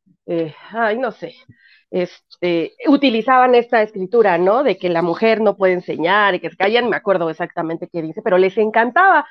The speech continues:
Así cuando querían molestar, la, la sacaban y era con ganas de, ah,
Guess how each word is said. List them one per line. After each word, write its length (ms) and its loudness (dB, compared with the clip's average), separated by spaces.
Así 220 -6
cuando 280 0
querían 360 0
molestar, 540 -2
la, 160 -2
la 240 0
sacaban 460 -6
y 60 -4
era 200 -2
con 160 -6
ganas 320 0
de, 260 -4
ah, 420 2